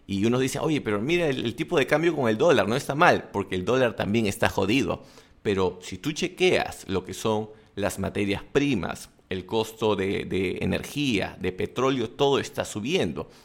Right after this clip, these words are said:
Y algunos dicen, "No, son los empresarios que son unos malditos". No, es que hay la misma cantidad de bienes, y hay, pero la, la oferta de dinero es mayor, y eso genera la inflación.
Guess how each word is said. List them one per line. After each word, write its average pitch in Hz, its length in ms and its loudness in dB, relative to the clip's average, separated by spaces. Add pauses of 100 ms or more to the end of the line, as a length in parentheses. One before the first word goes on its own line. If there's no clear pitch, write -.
Y - 80 0
algunos 143 320 4
dicen, 139 300 0
"No, 214 260 4
son 196 160 -2
los 196 140 0
empresarios 175 580 4
que 170 120 -6
son 165 160 0
unos 165 180 4
malditos". 127 640 -2
No, 117 360 2 (300)
es - 160 -4
que 104 160 -2
hay 120 100 2
la 90 160 -2
misma 160 480 -2
cantidad 135 560 -2
de 95 120 -2
bienes, - 600 -6 (320)
y 151 180 -2
hay, 143 180 0 (100)
pero 143 240 2
la, 101 400 2
la 107 120 2
oferta 139 480 2
de 107 120 4
dinero 117 500 0
es 107 220 -2
mayor, 101 420 0
y 107 200 -2
eso 117 360 -4 (160)
genera 104 720 -2
la 98 140 0
inflación. - 480 -6